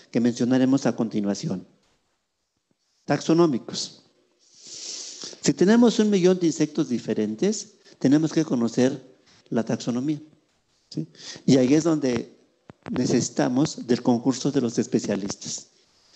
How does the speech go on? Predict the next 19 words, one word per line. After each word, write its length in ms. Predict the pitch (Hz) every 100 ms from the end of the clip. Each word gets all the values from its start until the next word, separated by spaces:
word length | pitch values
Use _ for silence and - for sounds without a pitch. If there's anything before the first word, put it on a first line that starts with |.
| - - _ _ _ _ _
No 120 | 143
es 80 | 175
lo 120 | 208
mismo 260 | 196 202 208
meter 300 | 180 165 180
en 120 | 185
el 140 | 160 143
internet 720 | 131 - 123 151 180 - -
el 160 | - 117
término 380 | 160 165 180 147
chapulines 800 | - 120 - 123 151 113 131 - _ _ _ _ _ -
a 100 | 131
introducir 640 | 120 127 117 117 139 147 - - 135
Sphenarium 540 | - 127 131 131 117
magnum, 400 | 117 123 110 101 - _ _ _ _ _ _ -
Sphenarium 460 | 120 - 123 131 131
purpurascens, 800 | 113 107 - 110 117 - 101 101 _ _ _ - -
Taenia 380 | 123 117 131
podauricornis, 1000 | 135 135 117 110 104 - 117 117 101 -